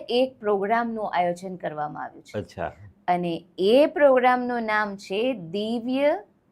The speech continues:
Speaker 1: શાંતિ અનુભૂતિ
Speaker 2: હમ.
Speaker 1: દિવ્ય સમારોહ.
Speaker 2: હમ, હમ, હમ.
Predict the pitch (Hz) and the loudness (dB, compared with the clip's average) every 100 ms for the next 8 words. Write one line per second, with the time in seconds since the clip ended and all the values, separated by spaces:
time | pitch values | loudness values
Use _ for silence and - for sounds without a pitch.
0 | _ _ _ _ _ _ 175 - 202 214 | _ _ _ _ _ _ -14 0 2 2
1 | 247 269 233 208 196 214 262 240 180 233 | 0 4 4 2 -4 -4 -2 -4 0 0
2 | 240 254 - 156 135 113 - - _ - | 2 0 -2 -8 -8 -12 -14 -18 _ -8
3 | 101 90 87 95 87 82 82 | -6 -4 -6 -8 -10 -12 -14